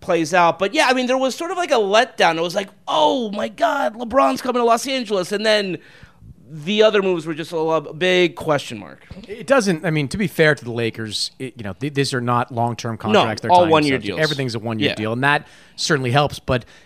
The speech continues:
Speaker 2: you know, they're looking to the summer of two thousand nineteen. And one of the reasons I've been critical of the Lakers and these signings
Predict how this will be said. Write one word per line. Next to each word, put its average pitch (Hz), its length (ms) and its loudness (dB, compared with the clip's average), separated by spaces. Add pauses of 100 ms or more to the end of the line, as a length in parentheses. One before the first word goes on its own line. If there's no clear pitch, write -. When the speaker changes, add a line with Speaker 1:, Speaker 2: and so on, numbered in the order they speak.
(160)
Speaker 2:
you 156 100 2
know, 151 60 6
they're 202 220 6
looking 220 300 4
to - 80 -8
the 117 100 -8
summer 151 300 0
of 127 60 0
two - 140 -4
thousand 120 340 0
nineteen. 113 380 -4
And 107 80 -6
one 190 80 0
of 202 60 -6
the 202 60 -2
reasons 151 200 0
I've 123 100 2
been 117 120 -6
critical 151 340 -2
of 123 60 -4
the 120 60 -4
Lakers 127 360 -6
and 107 100 -6
these 107 160 -6
signings 143 560 0